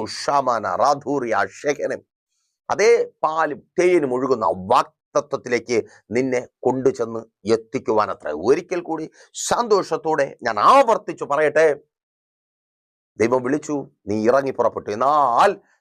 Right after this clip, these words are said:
ശത്രു മതിൽ കെട്ടി ആ മുന്നേറ്റത്തെ തടസ്സപ്പെടുത്തി. ഒരു മൂന്നോ നാലോ തലമുറ കൊണ്ട് നിങ്ങൾ പ്രാപിച്ചെടുത്തതിനും അപ്പുറം നിങ്ങളുടെ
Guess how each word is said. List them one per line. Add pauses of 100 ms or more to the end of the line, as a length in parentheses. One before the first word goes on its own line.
(140)
ശത്രു (760)
മതിൽ
കെട്ടി (500)
ആ
മുന്നേറ്റത്തെ
തടസ്സപ്പെടുത്തി. (1400)
ഒരു (160)
മൂന്നോ (140)
നാലോ (180)
തലമുറ (100)
കൊണ്ട് (1600)
നിങ്ങൾ (120)
പ്രാപിച്ചെടുത്തതിനും (100)
അപ്പുറം (340)
നിങ്ങളുടെ